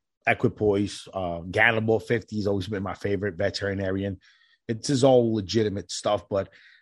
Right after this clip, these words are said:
uh, some of the top tier, um, underground brands make good mixes. You save money. It's one vial.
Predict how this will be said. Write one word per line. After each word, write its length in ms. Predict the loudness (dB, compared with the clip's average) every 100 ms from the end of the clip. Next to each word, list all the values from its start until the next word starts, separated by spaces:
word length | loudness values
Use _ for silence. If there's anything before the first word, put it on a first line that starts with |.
| _
uh, 360 | -4 2 2 0 -4
some 280 | 0 2
of 80 | 2
the 60 | 0
top 360 | 2 2 2
tier, 480 | -2 0 4 4 0 _ _ _ -8
um, 300 | -4 -2 -4 0
underground 560 | 2 4 4 4 4 2
brands 420 | 0 0 -4 -4
make 540 | 0 4 4 4 0 -20 _ -16 -4
good 440 | 2 4 4 0 -6 _ _ _
mixes. 640 | 0 2 0 -2 -6 -8 -18 _ _ _ -12
You 60 | -6
save 400 | 0 2 2 2
money. 460 | 2 2 -2 -8 _ _ _ _ _
It's 160 | -12 -6
one 280 | -2 0 2
vial. 500 | 4 4 2 0